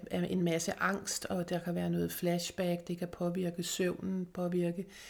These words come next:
alle relationer, særligt nære relationer også. Øhm, og, øhm, og det er ikke sundt, kan man sige, og, og, øhm,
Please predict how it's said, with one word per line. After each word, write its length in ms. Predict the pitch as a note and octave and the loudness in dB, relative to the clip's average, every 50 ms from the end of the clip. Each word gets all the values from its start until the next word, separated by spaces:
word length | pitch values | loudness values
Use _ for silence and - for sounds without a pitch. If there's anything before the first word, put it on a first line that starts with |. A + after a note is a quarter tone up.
| - - - - - - - - | -16 -14 -14 -14 -16 -14 -6 0
alle 500 | - - E3+ F3 F#3+ F#3 F3+ F3+ F3 E3+ | 4 4 6 6 6 6 6 6 6 6
relationer, 760 | F3 F3 E3 E3+ E3 E3+ - - G3 F#3 - G3 G3 F#3+ F#3+ F3+ | 6 6 6 4 4 2 2 2 2 2 2 0 -2 -2 -2 -4
særligt 420 | - - - F3 F3 E3+ F3 F#3 | -2 0 2 4 4 4 4 2
nære 340 | F3 F3 E3 E3 F3 F#3 F#3 | 2 2 2 0 0 -2 -2
relationer 560 | F3+ F3 F3 F3 - - F#3 F#3 F#3+ F#3 F#3 | -2 -2 -2 -2 -2 -4 -4 -4 -4 -4 -4
også. 440 | F#3 - F3+ F3 F3 F3 F3+ - G3+ F#3+ F#3 - - | -4 -2 -2 -2 -2 -2 -2 -4 -6 -8 -8 -8 -6
Øhm, 560 | F#3+ F#3 F3+ F3+ F3+ F3 F3 E3+ F3 F3+ F3 - - - - - - - - - - - - - - | -4 -4 -2 -2 0 0 0 0 0 0 -2 -4 -10 -18 -20 -20 -20 -20 -20 -20 -20 -20 -20 -18 -10
og, 420 | - G3+ F#3 F3+ F#3 F3+ F#3+ F#3 | -8 -6 -4 -4 -2 -2 0 0
øhm, 300 | F3 E3+ E3+ E3+ E3 D#3+ - - - - | 0 0 0 -2 -4 -6 -10 -14 -6 -4
og 120 | G#3 - | -2 2
det 60 | - G3 | 4 4
er 40 | |
ikke 100 | F#3+ G3 | 4 4
sundt, 480 | - - A3 G3 G3 - - - - - - - | 4 6 6 6 6 4 -2 -4 -6 -8 -8 -4
kan 120 | G3 F3+ | 0 2
man 140 | F3 E3+ E3+ | 2 2 2
sige, 480 | - - F#3+ E3+ E3 E3 F3+ F3+ - | 2 0 0 0 2 2 2 0 0
og, 280 | - F3 E3+ E3 E3+ - | 0 -2 -2 -2 -2 -2
og, 320 | F3+ F3 E3 E3 D#3+ D#3+ D#3+ | -2 -2 -2 -2 -2 -4 -4
øhm, 280 | D#3+ D#3+ D#3 D#3 D#3 | -4 -4 -4 -4 -6